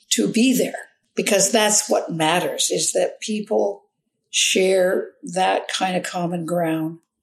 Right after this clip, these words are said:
I've seen a lot of people who, who basically have been alone, uh, or have had nobody. And I always find it tragic that there is no one to signal that this life has meant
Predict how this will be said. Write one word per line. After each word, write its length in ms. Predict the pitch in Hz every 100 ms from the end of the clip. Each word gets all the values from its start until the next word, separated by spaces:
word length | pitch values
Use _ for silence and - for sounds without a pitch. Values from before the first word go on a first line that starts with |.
| _ _ _ _ -
I've 160 | 208
seen 180 | - 240
a 60 | 214
lot 320 | 202 214 202
of 100 | 202
people 460 | 185 156 165 - -
who, 340 | 185 180 180 - _
who 100 | 180
basically 640 | 185 175 - 180 185 - _ _ _ _ _ -
have 200 | 185 180
been 120 | 196
alone, 600 | 185 185 175 135 165 240 _ -
uh, 300 | 185 165 165
or 100 | 180
have 160 | 160 170
had 240 | 165 165
nobody. 420 | 156 165 170 175 - - - - - _
And 140 | 196 202
I 120 | 202
always 240 | 202 180
find 220 | 208 190
it 120 | 175 -
tragic 420 | 160 160 - - - - _ _ _ _
that 320 | 190 190 196
there 180 | 190 185
is 400 | 185 170 165 - - - _
no 200 | - 202
one 200 | 240 247 240
to 100 | 240
signal 460 | - 233 214 202
that 140 | 185 180
this 220 | 180 -
life 300 | 180 180 170
has 220 | 165 160 165
meant 380 | 160 170 -